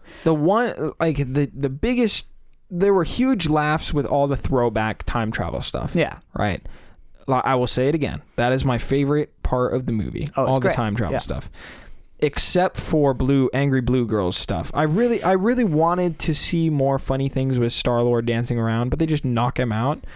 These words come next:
Speaker 1: which
Speaker 2: Yeah.
Speaker 1: was brutal. And, uh, I, it was funny, too. I, I just, like, everything with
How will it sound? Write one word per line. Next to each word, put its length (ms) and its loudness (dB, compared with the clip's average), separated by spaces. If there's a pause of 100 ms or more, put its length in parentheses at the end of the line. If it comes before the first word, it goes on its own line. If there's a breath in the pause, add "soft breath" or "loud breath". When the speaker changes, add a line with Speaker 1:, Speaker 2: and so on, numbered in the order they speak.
(160 loud breath)
Speaker 1:
which 180 0
Speaker 2:
Yeah. 60 2
Speaker 1:
was 180 0
brutal. 560 2 (400 loud breath)
And, 440 2 (140)
uh, 480 2
I, 280 2
it 140 2
was 100 -6
funny, 340 0
too. 500 2
I, 220 2
I 180 4
just, 240 2
like, 360 0 (760 loud breath)
everything 640 2
with 480 0